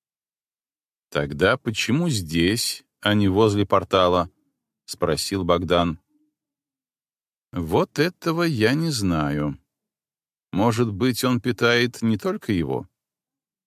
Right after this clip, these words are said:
«Нужно это проверить», — оживилась Екатерина. «Интересно, у всех ученых заложено в генах желание все время что-то проверять и проводить эксперименты.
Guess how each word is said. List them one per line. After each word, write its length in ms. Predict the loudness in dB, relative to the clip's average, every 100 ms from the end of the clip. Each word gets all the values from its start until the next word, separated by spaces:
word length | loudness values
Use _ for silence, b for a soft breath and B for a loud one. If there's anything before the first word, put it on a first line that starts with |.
| _ _ _ _ _ _ _
«Нужно 560 | -4 -2 0 0 0 2
это 240 | 0 0 0
проверить», — 760 | 0 0 0 -2 -2 -4 -8 _ _ _
оживилась 800 | -4 -2 0 0 0 2 2 2
Екатерина. 760 | -2 -2 -2 -4 -6 -8 -12 -18 _ _ _ _ _ _ _ _ _ _ _ _ _ _ _ _ _ -8
«Интересно, 760 | -4 -2 0 0 0 -4 -6 -10 _ _ _ _
у 120 | -2 0
всех 420 | 2 2 0 0
ученых 640 | -2 0 2 4 4 2
заложено 640 | -2 2 4 4 4 4 4
в 120 | 2
генах 420 | 0 2 2 0 -4
желание 680 | -2 0 2 4 4 4 0
все 320 | -6 0 0
время 400 | 0 -2 -2 -2
что-то 360 | -2 -4 -4 -2
проверять 840 | 0 0 2 2 0 -2 -2 -6 -4
и 120 | -2
проводить 640 | 0 2 2 0 -4 -4
эксперименты. 800 | -8 -8 -6 -4 -4 -8 -14 -20